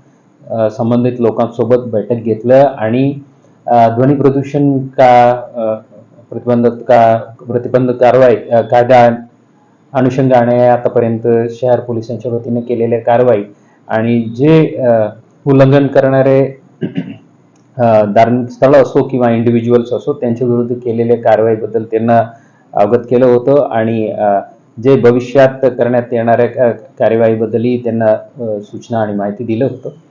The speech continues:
सोबतच आता, अ, दुर्गोत्सव चालू आहे. अ, शेजारी आमच्या आई तुळजाभवानीच्या मंदिरात जाणाऱ्या येणाऱ्या भाविकांच्याही जास्ती गर्दी आहे. आता सोलापूर शहरामध्ये, अ, आपलं,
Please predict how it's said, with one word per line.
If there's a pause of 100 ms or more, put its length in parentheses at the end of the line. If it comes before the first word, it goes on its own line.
(580)
सोबतच
आता,
अ,
दुर्गोत्सव
चालू
आहे. (560)
अ, (280)
शेजारी
आमच्या (520)
आई
तुळजाभवानीच्या
मंदिरात
जाणाऱ्या
येणाऱ्या
भाविकांच्याही
जास्ती
गर्दी
आहे.
आता
सोलापूर
शहरामध्ये, (560)
अ,
आपलं,